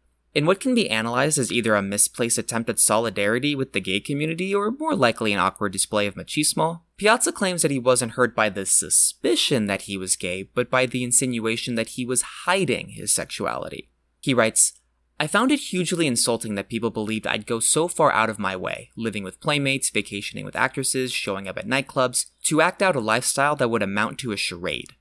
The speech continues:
To punctuate it all, he writes, "If I was gay, I'd be gay all the way."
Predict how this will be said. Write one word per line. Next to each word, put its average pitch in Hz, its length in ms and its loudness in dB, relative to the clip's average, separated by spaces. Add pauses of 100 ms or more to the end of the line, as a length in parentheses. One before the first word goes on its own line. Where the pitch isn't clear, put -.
(460)
To - 100 -10
punctuate 123 380 0
it 120 80 -2
all, 117 220 2
he 110 180 -4
writes, 98 340 2 (280)
"If - 120 -4
I 185 140 4
was 208 180 0
gay, 127 460 0 (180)
I'd 131 220 0
be 131 100 -6
gay 107 360 -6
all 104 340 -2
the 95 160 -10
way." 90 400 -8